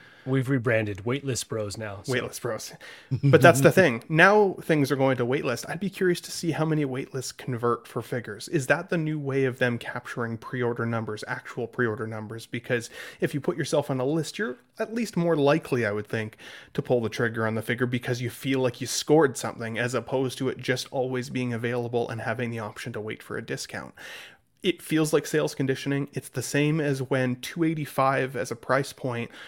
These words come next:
Speaker 2: was outrageous for a standard figure. Outrageous. And then they started making figures three hundred and twenty bucks and three hundred and forty bucks, and all of a sudden, two eighty-five, we're all like, "Oh, that's good. Ah, that's reasonable. Yeah, I mean, fuck, yeah, I'd buy it." It's like,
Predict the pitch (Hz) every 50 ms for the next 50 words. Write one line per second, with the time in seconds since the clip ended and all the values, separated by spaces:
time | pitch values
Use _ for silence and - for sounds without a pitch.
0 | - - - 147 127 127 117 120 113 - 73 90 107 117 123 131 147 185 196 156
1 | 135 120 98 95 - - - - - - - 123 113 113 - - 123 113 110 113
2 | 110 101 - - 113 104 - - - - - - _ - 180 175 - 190 208 240
3 | 233 - - 87 - - - - - - - - - _ _ _ - 151 151 170
4 | 190 208 196 - - 202 196 196 185 190 190 190 190 185 - 214 190 180 190 -
5 | - - 190 190 180 190 190 202 185 185 170 - - 175 202 220 165 120 113 113
6 | 127 - - - 117 113 - - 160 180 170 175 180 170 165 - - 170 185 190
7 | 170 135 - 110 85 - - - - 165 165 170 185 196 196 185 180 - 196 196
8 | 185 190 185 175 - - - - - - - 196 214 220 180 165 - - 160 190
9 | 220 196 156 170 190 202 208 196 208 196 - - 202 220 285 - - - 247 311
10 | 349 - - _ _ - 208 294 453 427 185 - - 240 311 302 277 262 190 156
11 | 131 117 - - - 214 285 - 214 214 156 - - - - - - - - 226
12 | 277 226 - - 135 196 233 - 143 139 175 226 240 226 - 202 190 - 220 220
13 | 202 -